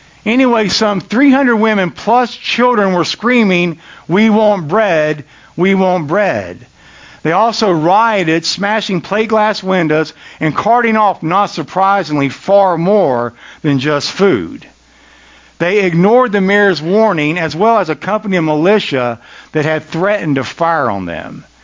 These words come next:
Then a few of them noticed a thin, small man in a gray, in gray walk up and climb to a loaded cart and be-, began to address the mob in no uncertain terms.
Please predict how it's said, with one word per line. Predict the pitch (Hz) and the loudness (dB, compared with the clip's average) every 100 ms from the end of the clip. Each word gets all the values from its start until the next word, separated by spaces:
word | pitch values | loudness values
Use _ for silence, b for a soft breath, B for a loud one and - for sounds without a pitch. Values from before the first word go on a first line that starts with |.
| B B B B B B | B B B B B B
Then | 175 | -2
a | 185 | -2
few | 185 277 294 | 2 2 4
of | |
them | 220 196 | 2 2
noticed | 190 196 185 175 | 2 2 0 0
a | 151 131 | -2 -4
thin, | - - - 208 240 226 | -10 -12 -2 2 2 2
small | - 196 196 196 | -2 0 2 2
man | 196 190 165 | 2 0 0
in | 151 | -2
a | 135 | -2
gray, | 135 180 165 147 | -2 -2 0 -4
in | - 147 | -4 -4
gray | 143 185 156 | 0 0 2
walk | 156 175 180 | 2 0 -2
up | 170 | -4
and | 143 | -6
climb | - 180 170 | -2 -2 0
to | 151 | -2
a | |
loaded | 135 170 202 214 | 0 0 0 -2
cart | 160 143 139 175 B B B B - | -2 0 -2 -6 B B B B -2
and | 151 | 0
be-, | 165 160 | 0 -2
began | - 143 147 170 214 208 | -10 -6 -2 0 0 0
to | 190 | 0
address | 147 127 170 202 - | 0 0 0 -2 -4
the | - 170 | -4 -2
mob | 165 165 139 135 | 0 2 2 0
in | 135 | 0
no | 151 165 | 0 0
uncertain | 151 147 151 147 135 | -2 -2 -2 -4 -2
terms. | 120 139 101 87 - - | -4 -2 -4 -6 -8 -12